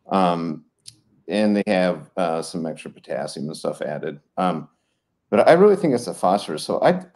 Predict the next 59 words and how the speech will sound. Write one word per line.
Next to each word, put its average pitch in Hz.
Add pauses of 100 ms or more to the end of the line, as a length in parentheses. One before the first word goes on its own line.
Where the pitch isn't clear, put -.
(160)
in 127
my 143
experience, 143
I've 135
had 165
a 135
lot 110
of 117
cats 107
with 92
chronic 113
kidney 98
disease 76
that 95
we 107
could 101
not 98
get 92
on, 87 (360)
we 110
could 110
not 123
get 117
them 98
to 95
eat 92
the 90
prescription -
kidney 87
diet. 71 (380)
We 139
tried 104
every 95
single 90
way 85
to 82
coerce 85
them 80
into 82
it. - (640)
And, 85
uh, 85
it 92
just 90
was 90
a -
no-go. 78
And, 117
but 120
if 117
ever 196
you 147
have 101
a 95
cat -
with -
chronic 90
kidney 87
disease, 76